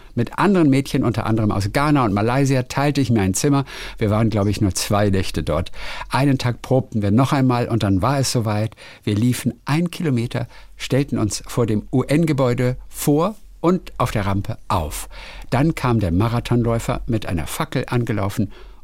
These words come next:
und entzündete ein Feuer vor dem U-N-Gebäude. Das war das Startsignal für die Läufer auf aller Welt.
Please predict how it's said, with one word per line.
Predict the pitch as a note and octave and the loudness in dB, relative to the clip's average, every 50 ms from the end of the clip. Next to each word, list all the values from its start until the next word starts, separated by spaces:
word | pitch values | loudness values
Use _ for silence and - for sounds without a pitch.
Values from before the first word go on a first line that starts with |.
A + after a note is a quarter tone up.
| - - | -8 -2
und | G#2+ G2+ G2 - - - | 0 0 0 0 -2 -2
entzündete | F2+ D#2+ - - - C3+ C3 B2+ A#2+ - - - | -2 -2 -2 0 2 2 2 2 2 -2 -2 -4
ein | G#2 F2 | -4 -6
Feuer | - - - A#2+ A#2 A2+ A2 G#2+ | -6 -4 -2 0 0 2 0 -2
vor | - - A#2 G#2 | 0 -2 0 0
dem | G#2 G2 G2 - - | 2 0 -2 -2 -2
U-N-Gebäude. | A2 F#2+ - F2+ F2+ E2 F2 E2 F2 D2 E2 E2 E2 D#2 - - - - - | -4 -2 -2 -2 -2 -2 -2 -4 -2 -4 -2 -4 -4 -6 -8 -14 -20 -20 -6
Das | - C3+ C#3+ B2+ | -4 -2 -2 0
war | D3+ C3+ | 0 0
das | C3+ B2+ - | 0 -2 -2
Startsignal | - - D#3 C#3+ D#3+ - - D3+ B2 C3 C3 B2 C3+ - - | -2 -2 -2 -2 -2 -2 -2 -2 0 0 0 0 0 -2 -2
für | - - A#2+ | -2 0 0
die | A#2 A2 | 2 2
Läufer | A2+ A#2 A#2 C3 C3+ - C#3 - A2+ | 2 2 2 0 0 0 -2 -2 -2
auf | A#2 - - - - | -4 -6 -6 -8 -6
aller | B2 B2 B2 B2 A2+ F#2 | -4 -2 0 0 0 0
Welt. | F2+ D2+ C#2+ - - | -2 -4 -6 -10 -14